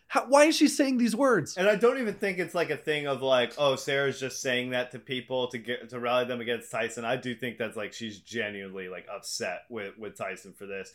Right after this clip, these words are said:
Speaker 2: When it's like, you voted Tyson out twice in <laughs> Winners at War. Like, he has every right, like, to, to go after you and Ben. Um,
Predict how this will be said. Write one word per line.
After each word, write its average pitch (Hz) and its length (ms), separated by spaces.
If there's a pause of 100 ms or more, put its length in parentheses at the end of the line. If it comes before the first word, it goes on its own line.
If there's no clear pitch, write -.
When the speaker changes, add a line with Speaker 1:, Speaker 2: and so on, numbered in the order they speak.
(240)
Speaker 2:
When 175 240
it's 165 140
like, 170 280 (320)
you 160 160
voted 262 360
Tyson 226 340
out 180 240
twice 196 600
in 170 160
<laughs> - 20
Winners 165 320
at 139 140
War. 127 260 (260)
Like, 160 140
he 190 120
has 226 260
every 190 320
right, 170 360
like, 127 440
to, 139 160
to 143 160
go 135 240
after 131 260
you 120 200
and 110 120
Ben. 107 360 (420)
Um, 131 680